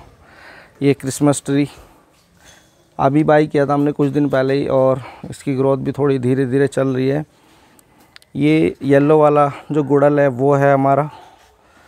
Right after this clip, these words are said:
और एक बेल हमने अभी लगाई थी, ये पैशन फ्लावर की बेल है।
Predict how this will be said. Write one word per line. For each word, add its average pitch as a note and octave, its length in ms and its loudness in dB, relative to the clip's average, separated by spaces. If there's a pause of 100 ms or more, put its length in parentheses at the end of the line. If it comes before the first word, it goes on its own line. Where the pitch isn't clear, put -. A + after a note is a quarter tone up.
(220)
और C3+ 280 0
एक C#3 300 -4
बेल D#3+ 240 0
हमने D#3 300 2
अभी D3+ 160 0
लगाई C#3+ 360 0
थी, D3+ 420 -6
ये C#3 400 -6 (680)
पैशन D3 340 0
फ्लावर D3 360 0
की D3+ 140 -6
बेल C#3 340 0
है। C#3 180 -6